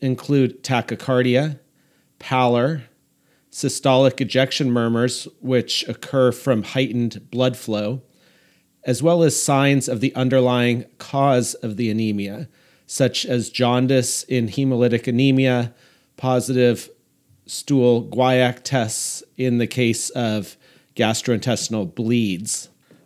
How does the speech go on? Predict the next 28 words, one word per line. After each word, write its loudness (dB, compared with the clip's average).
When 0
approaching 0
the -2
history, -2
think 2
about 2
medications -2
that -4
are 0
classically -2
involved -2
with -4
anemia, 4
and -4
we'll -2
cover -2
those -2
more -2
in -2
just -4
a -4
moment. -2
Think -4
about 0
blood 2
loss -2
from -4
surgery, 0